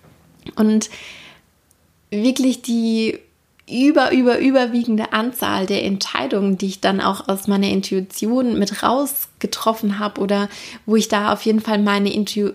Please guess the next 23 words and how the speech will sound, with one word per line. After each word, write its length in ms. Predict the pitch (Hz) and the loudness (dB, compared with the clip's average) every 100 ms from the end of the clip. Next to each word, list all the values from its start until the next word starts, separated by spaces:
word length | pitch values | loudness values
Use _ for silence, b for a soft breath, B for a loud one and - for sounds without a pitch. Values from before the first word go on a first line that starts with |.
| - | -2
Intuition 840 | 220 208 214 202 - 214 214 202 | 0 0 0 -2 -2 0 0 0
hab 140 | 208 - | -2 2
mitentscheiden 840 | 214 - - 196 - 208 196 190 | 2 2 0 -2 -2 -2 -2 0
lassen, 500 | 180 185 190 202 208 214 B B B _ _ | -2 -2 -4 -2 -4 -6 B B B _ _
das 220 | - 214 202 | -6 -4 -2
waren 440 | 202 196 190 185 - _ _ _ | -2 0 -2 -4 -10 _ _ _
nicht 240 | 214 240 226 | 0 2 2
nur 100 | 208 | 2
gute 320 | 226 302 269 | 4 2 0
Entscheidungen, 580 | 262 240 247 240 240 285 | -6 -4 -4 -2 -4 -4
sondern 320 | 220 208 208 | -4 -4 -4
das 160 | 226 | -4
war 140 | 214 208 | -4 -4
su-, 320 | - 311 339 | 0 0 0
waren 260 | 220 240 247 | 0 0 2
super 360 | 302 302 277 - | 0 2 0 -2
Entscheidungen, 840 | 185 - - 80 - - 190 202 | -4 -6 -4 -4 -4 -6 -6 -6
ja. 220 | 208 226 B B B B B B - | -6 -8 B B B B B B 0
Und 760 | 233 233 226 220 - - - _ _ _ _ _ _ 214 | 4 4 4 0 -2 -8 -8 _ _ _ _ _ _ -18
führ 320 | - 254 262 | -4 2 2
dir 180 | 247 240 | 2 2
das 240 | 247 247 | 2 0
einfach 760 | - 233 233 - 233 226 - | -6 -6 -6 -4 -6 -6 -12